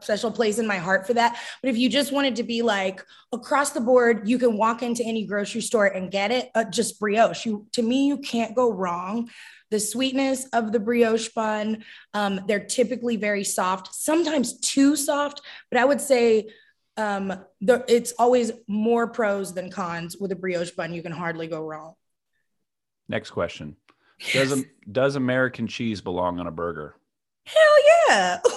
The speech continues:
Speaker 2: Okay, defend American cheese because it's, it's, it's been attacked, you know,
Speaker 1: Are
Speaker 2: American
Speaker 1: people trying to
Speaker 2: cheese.
Speaker 1: come for American cheese?
Speaker 2: I,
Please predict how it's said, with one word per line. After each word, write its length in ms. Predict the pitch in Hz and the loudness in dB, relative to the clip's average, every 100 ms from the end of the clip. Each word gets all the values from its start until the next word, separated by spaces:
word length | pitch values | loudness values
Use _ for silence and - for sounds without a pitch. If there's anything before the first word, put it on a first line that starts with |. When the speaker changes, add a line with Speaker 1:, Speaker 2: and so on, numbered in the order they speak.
| 480 | -4
Speaker 2:
Okay, 580 | 311 269 240 - 156 120 | -4 0 0 2 4 4
defend 380 | 104 143 220 247 | 4 2 2 4
American 380 | 226 202 185 170 | 4 4 4 0
cheese 320 | - 151 98 | 0 0 0
because 300 | 120 127 135 | -2 -2 -2
it's, 200 | 156 - | -4 -6
it's, 340 | - 156 - - - _ - | -6 -4 -6 -10 -18 _ -6
it's 220 | 151 - | -4 -4
been 200 | 196 208 | -4 -2
attacked, 680 | 196 - 214 110 - - | -2 0 2 2 -2 -10
you 160 | 123 117 | -6 -2
know, 140 | 113 131 | 0 2
Speaker 1:
Are 40 | |
Speaker 2:
American 320 | 131 156 277 | 2 4 4
Speaker 1:
people 160 | 359 494 | 4 4
trying 180 | 508 539 | 4 2
to 60 | 508 | 2
Speaker 2:
cheese. 80 | - | 2
Speaker 1:
come 180 | 349 466 | 2 2
for 100 | 523 | 2
American 520 | 359 277 370 466 370 233 | 4 2 0 -2 -2 0
cheese? 720 | - 311 539 587 587 - - _ - - | 0 -2 -4 -6 -14 -18 -20 _ -20 -4
Speaker 2:
I, 220 | 117 170 | 0 0